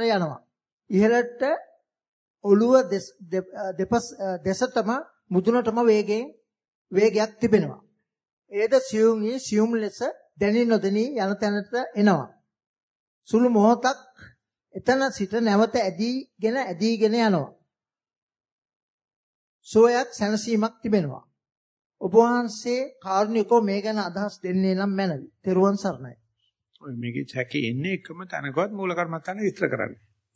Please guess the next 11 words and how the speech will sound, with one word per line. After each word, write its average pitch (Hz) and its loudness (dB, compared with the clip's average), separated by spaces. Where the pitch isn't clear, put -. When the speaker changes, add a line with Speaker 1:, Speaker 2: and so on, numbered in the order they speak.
Speaker 2:
අනික 127 -6
ඔක්කොම 156 -2
විස්තර 185 0
කරන 127 -6
බොහොම 120 0
ලස්සන 190 -2
කරන 165 -8
පාර-, 123 -4
බාරත් 139 2
හරි 185 2
ඇති. 98 -4